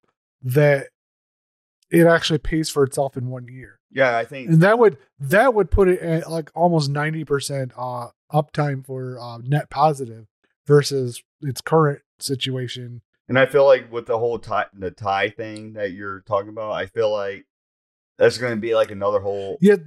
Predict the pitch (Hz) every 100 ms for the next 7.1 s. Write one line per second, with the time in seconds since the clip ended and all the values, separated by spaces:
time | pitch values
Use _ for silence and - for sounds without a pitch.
0 | 156 120 120 113 110 110 95 95 92 90
1 | 90 90 98 92 90 90 - - 95 90
2 | 90 92 90 95 95 92 _ - 107 92
3 | 87 90 76 156 147 110 110 107 104 117
4 | 120 107 107 101 _ _ - 113 117 101
5 | - 104 - - 98 92 87 120 113 92
6 | 87 120 131 120 98 92 - 98 90 92